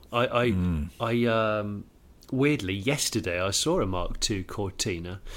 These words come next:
Speaker 1: um, and, but, but because I'm in a slightly ley-liney, um, hippie-ish part of Somerset, it was,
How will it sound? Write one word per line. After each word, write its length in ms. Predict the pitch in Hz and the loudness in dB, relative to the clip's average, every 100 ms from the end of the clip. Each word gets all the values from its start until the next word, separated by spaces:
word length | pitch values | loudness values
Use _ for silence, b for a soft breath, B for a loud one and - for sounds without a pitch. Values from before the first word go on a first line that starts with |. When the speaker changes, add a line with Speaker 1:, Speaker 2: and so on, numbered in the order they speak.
| B B | B B
Speaker 1:
um, 300 | 107 101 - - | -2 -2 -6 -6
and, 180 | 113 | -4
but, 200 | 104 117 | -4 -4
but 120 | 131 127 | -4 -2
because 320 | 135 165 160 | -2 0 0
I'm 160 | 139 | 2
in 100 | 127 | 2
a 60 | 120 | 2
slightly 540 | 117 - 123 101 113 | 0 0 0 0 0
ley-liney, 1300 | 113 117 117 110 107 104 104 104 104 104 98 98 98 | 2 2 2 2 2 2 0 0 0 0 0 -2 -4
um, 420 | 101 95 95 95 98 - - - - 78 80 78 - - | -2 -2 -2 -4 -8 -14 -20 -18 -16 -16 -18 -18 -18 -14
hippie-ish 840 | 104 120 117 - 104 101 92 - - | -8 -4 -4 -2 0 0 0 -2 0
part 240 | 110 104 | 0 0
of 120 | 98 | 0
Somerset, 640 | - 117 110 - 87 - - B B B B B | -2 0 0 -2 -6 -10 -14 B B B B B
it 160 | 117 110 | -6 0
was, 300 | 117 107 - | 2 2 0